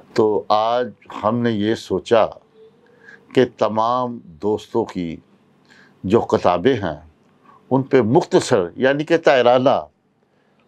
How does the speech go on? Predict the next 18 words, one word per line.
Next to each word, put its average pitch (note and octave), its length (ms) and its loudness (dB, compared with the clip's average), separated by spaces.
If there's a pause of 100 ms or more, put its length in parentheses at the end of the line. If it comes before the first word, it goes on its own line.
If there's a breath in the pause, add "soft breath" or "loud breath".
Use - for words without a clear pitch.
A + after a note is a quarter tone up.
(120)
उन A2+ 160 0
पे A2 200 4
हम F#2 320 -2 (100)
एक F#2 140 -6 (140)
छोटा C3 280 0
सा - 180 -4
तबसरा D2+ 440 -4 (760)
किया F2 160 4
करेंगे। D2 500 -4 (840 loud breath)
तो B2 80 2
हज़रात, A2+ 540 -2 (180)
आज A2 280 -2
मैं A#2 140 -4
सबसे - 480 -4
पहले F#2+ 400 -2 (1160 soft breath)
जिस A#2 300 0
शख्सियत B2 720 -2
पर F2+ 120 0